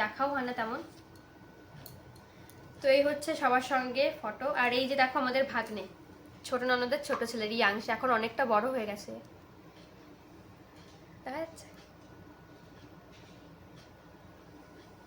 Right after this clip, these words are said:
সবার ফটো এখানে আছে। এখানে হচ্ছে মামা শ্বশুর বাড়ির ফ্যামিলি। তারপরে নেক্সট পেজ, এই যে হচ্ছে আমার হাজব্যান্ডের সব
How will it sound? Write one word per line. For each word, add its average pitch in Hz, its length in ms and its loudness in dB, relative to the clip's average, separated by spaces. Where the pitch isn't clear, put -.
সবার 302 300 -2
ফটো 277 280 -2
এখানে 269 200 -4
আছে। 226 140 -6
এখানে 269 240 -4
হচ্ছে 269 140 -6
মামা 220 200 0
শ্বশুর 262 360 -6
বাড়ির 254 260 -4
ফ্যামিলি। 226 360 -6
তারপরে 269 220 -6
নেক্সট - 220 -10
পেজ, 240 240 -4
এই 269 60 -4
যে 269 80 -2
হচ্ছে 277 180 -4
আমার 269 160 -2
হাজব্যান্ডের 247 460 -2
সব 240 100 2